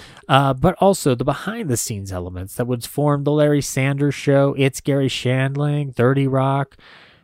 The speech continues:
you know, getting a little bit of a peek behind the curtain of what it is to put on a show. And amidst the ways you can look to see how Jack influenced the world of comedy, one thing will always be certain with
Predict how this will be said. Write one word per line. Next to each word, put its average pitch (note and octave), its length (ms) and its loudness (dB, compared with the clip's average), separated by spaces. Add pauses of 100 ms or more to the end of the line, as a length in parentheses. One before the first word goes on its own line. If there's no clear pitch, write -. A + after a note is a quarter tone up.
you E3+ 120 0
know, C#3+ 180 4
getting G#3+ 300 0
a G3+ 40 4
little F#3+ 200 4
bit D#3+ 160 -2
of C3 80 -2
a B2+ 40 -8
peek - 360 -4
behind D3 340 0
the C3 80 0
curtain D3+ 500 -2
of B2 160 2
what C#3+ 160 4
it C3+ 140 2
is C3 180 2
to - 280 -4
put - 340 0
on A#2 160 2
a G#2 60 -6
show. F#2 560 -10 (500)
And D3 160 2
amidst G#3 340 0
the G3 80 4
ways C#3+ 360 4
you B2 100 -2
can A2+ 380 -8 (320)
look A2+ 300 -2
to G#2+ 100 -6
see A#2 260 -4
how G#2+ 220 -4
Jack A2+ 340 -4
influenced A2+ 460 -6
the A2+ 80 -4
world A2+ 320 0
of - 60 -6
comedy, A#2 540 -4 (580)
one F#3 220 0
thing F#3 200 2
will D#3+ 180 4
always C3+ 340 2
be B2 120 -4
certain A#2 400 -2
with A2+ 160 -4